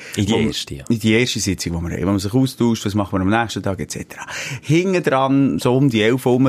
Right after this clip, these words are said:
Speaker 2: fängt dann der Showprep an, wo man schon die nächste Show vorbereitet. Nachher kommen, ähm, verschiedene, äh, so Teamsitzungen. Heute haben wir so eine Kreativsitzung gehabt, äh, noch vor dem Mittag, wo man, äh, irgendwelche kreativen, super-duper Ideen sucht für das Radio.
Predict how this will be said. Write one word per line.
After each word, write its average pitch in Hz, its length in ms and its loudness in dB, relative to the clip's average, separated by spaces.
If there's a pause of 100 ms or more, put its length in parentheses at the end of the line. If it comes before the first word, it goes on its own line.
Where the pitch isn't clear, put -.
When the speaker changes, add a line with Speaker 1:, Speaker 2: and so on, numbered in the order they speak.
(140)
Speaker 2:
fängt 110 240 -2
dann 104 80 2
der 98 80 -4
Showprep 147 600 -2
an, 127 260 0
wo 110 40 0
man 104 100 0
schon 95 140 -2
die 90 80 0
nächste 117 320 -2
Show 110 220 0
vorbereitet. 95 680 -8 (420)
Nachher 147 280 -2
kommen, 127 260 2 (220)
ähm, 110 480 2
verschiedene, 120 480 0 (340)
äh, 101 60 0
so 104 160 0
Teamsitzungen. 139 1040 0
Heute 107 200 -2
haben 95 60 0
wir 90 40 -4
so 90 80 -4
eine 87 140 -4
Kreativsitzung 131 1040 -2
gehabt, 107 400 -2 (420)
äh, 101 240 2
noch 117 160 2
vor 156 200 2
dem 147 120 2
Mittag, 123 600 0
wo 95 80 0
man, 90 360 0
äh, 64 60 -2
irgendwelche 104 460 0
kreativen, 107 640 -2
super-duper - 720 -2
Ideen 107 480 0
sucht 107 320 -4
für 104 120 -2
das - 220 -6
Radio. 117 640 0